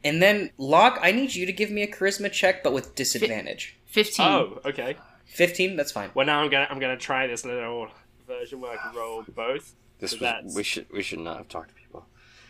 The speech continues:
Speaker 3: Oh, does it not?
Speaker 4: Just
Speaker 3: Oh, it doesn't do it twice. Oh. Okay, well, that's a nine.
Speaker 1: A nine? Okay.
Speaker 3: And then that's, yeah, and that's a five.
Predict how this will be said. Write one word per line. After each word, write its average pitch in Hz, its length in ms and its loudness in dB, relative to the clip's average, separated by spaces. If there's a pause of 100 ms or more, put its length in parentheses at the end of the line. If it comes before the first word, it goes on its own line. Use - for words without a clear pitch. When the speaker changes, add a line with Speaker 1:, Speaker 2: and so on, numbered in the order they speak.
(220)
Speaker 3:
Oh, 190 140 -2
does 147 180 -6
it 156 60 -4
not? 156 240 2
Speaker 4:
Just - 140 -12 (1400)
Speaker 3:
Oh, - 80 2
it - 40 2
doesn't 180 180 0
do 180 100 -2
it 160 80 -4
twice. 175 520 -6 (1300)
Oh. 135 220 -8 (760)
Okay, 127 200 0
well, 117 100 -2
that's 127 160 -4
a 123 40 -6
nine. 120 460 -6 (1200)
Speaker 1:
A 147 80 0
nine? 175 360 2 (160)
Okay. 233 160 4
Speaker 3:
And 131 200 2
then 123 140 -2
that's, 123 360 -6
yeah, 120 140 -4
and 113 80 -6
that's 117 160 -6
a 104 40 -12
five. 101 440 -8